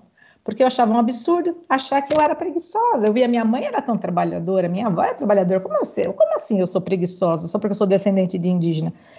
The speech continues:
Aquele indígena era tão preguiçoso, precisou chamar o, o negro pra poder vir trabalhar no Brasil. Depois eu falei que eu pe-, aprendi pior ainda. Além de, de ser qualificada como preguiçosa, eu aprendi que quem vinha pro Brasil no início da colonização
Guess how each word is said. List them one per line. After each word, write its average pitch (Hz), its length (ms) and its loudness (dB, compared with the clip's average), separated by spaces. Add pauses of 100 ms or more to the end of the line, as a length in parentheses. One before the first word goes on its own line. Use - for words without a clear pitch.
Aquele 277 220 4
indígena 285 380 2
era 285 120 4
tão 330 100 0
preguiçoso, 277 460 0
precisou 381 360 -4
chamar 214 440 2
o, 185 280 0
o 190 40 0
negro 185 380 0
pra 302 120 0
poder 185 220 0
vir 165 120 0
trabalhar 165 440 0
no 175 80 0
Brasil. 165 480 -2 (300)
Depois 254 320 4
eu 330 80 2
falei 320 180 -2
que - 60 -6
eu 339 60 -6
pe-, - 220 -6
aprendi 302 400 0
pior 294 380 2
ainda. 269 380 0
Além 254 260 0
de, 285 140 -6 (120)
de 202 220 -4
ser 294 240 2
qualificada 247 640 -2
como 196 180 -6
preguiçosa, 196 680 -2
eu 240 60 4
aprendi 233 320 2
que 233 120 -2
quem 277 280 2
vinha 262 300 4
pro 214 160 0
Brasil 185 460 2
no 175 120 2
início 220 420 2
da 185 100 0
colonização 185 880 0